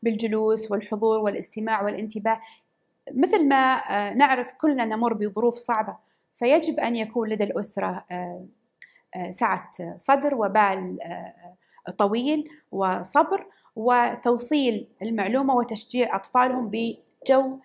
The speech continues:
من المرح والبعد عن التوتر. ختاما،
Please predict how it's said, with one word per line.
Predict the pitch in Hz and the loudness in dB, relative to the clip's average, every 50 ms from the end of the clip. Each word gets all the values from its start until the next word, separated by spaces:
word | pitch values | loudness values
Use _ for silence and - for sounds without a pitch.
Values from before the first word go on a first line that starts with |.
| _ _ _ - | _ _ _ -10
من | 214 214 208 | -6 -4 -4
المرح | 202 208 208 202 202 196 202 202 - - - _ _ _ _ _ _ - - | -4 -2 -2 -2 0 0 -2 -2 -6 -10 -16 _ _ _ _ _ _ -10 -4
والبعد | 214 208 196 202 - - - 190 185 185 214 190 185 185 - | -2 0 0 0 0 -4 -6 -8 -4 0 0 0 0 -2 -6
عن | 170 165 | -8 -8
التوتر. | 156 - - 156 170 175 - - - 180 - _ _ _ _ _ - - - - _ - | -8 -8 -8 -8 -8 -8 -10 -14 -20 -20 -20 _ _ _ _ _ -20 -20 -20 -20 _ -8
ختاما، | - - 294 - 311 269 254 240 247 277 | -6 -4 0 2 4 4 4 2 0 0